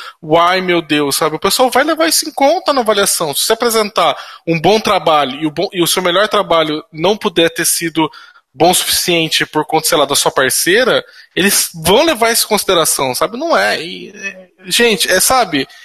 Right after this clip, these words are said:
é muita preguiça, sabe? É muito querer criar uma narrativa de que eu preci-, eu sou tão boa que precisam colocar obstáculos, porque senão eu brilharia demais. A,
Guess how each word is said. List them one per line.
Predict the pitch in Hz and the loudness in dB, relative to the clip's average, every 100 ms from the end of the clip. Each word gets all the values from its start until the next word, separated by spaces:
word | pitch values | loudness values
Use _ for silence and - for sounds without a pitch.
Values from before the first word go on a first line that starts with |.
| - | -6
é | - | 0
muita | 214 247 | 2 0
preguiça, | - 277 190 175 208 - 156 | 0 -2 -2 0 0 2 0
sabe? | - 180 170 | 2 2 0
É | |
muito | 170 220 - 226 | 0 -4 -4 -4
querer | - 196 160 180 185 - _ | 0 2 4 2 0 -8 _
criar | - 165 | -2 0
uma | 165 165 | 2 2
narrativa | 165 156 156 - 151 160 170 | 0 0 -2 -4 -4 -2 -4
de | 160 170 | -2 -6
que | - 175 180 185 - - - - | -6 -4 -2 -2 -8 -20 -20 -2
eu | 160 175 190 | 4 4 4
preci-, | 214 202 - 175 | 0 2 0 2
eu | 180 202 220 190 - | 4 2 0 -8 -8
sou | - - 196 | -4 0 0
tão | 214 240 | 0 0
boa | 190 185 196 214 | 2 2 2 -2
que | - 214 | -6 -6
precisam | - - 202 196 | -4 -2 -2 0
colocar | 196 185 | 0 0
obstáculos, | 196 202 - 175 175 - 196 - | -2 -2 0 0 0 -2 -4 -4
porque | 196 190 190 | -4 -2 -2
senão | - 185 180 196 | 0 0 0 2
eu | 190 180 - - - - | 0 -2 -10 -18 -8 0
brilharia | 175 190 180 170 180 | 2 4 2 2 0
demais. | 175 208 180 180 151 117 - - | 0 2 2 0 -2 -4 -6 0
A, | 143 | 2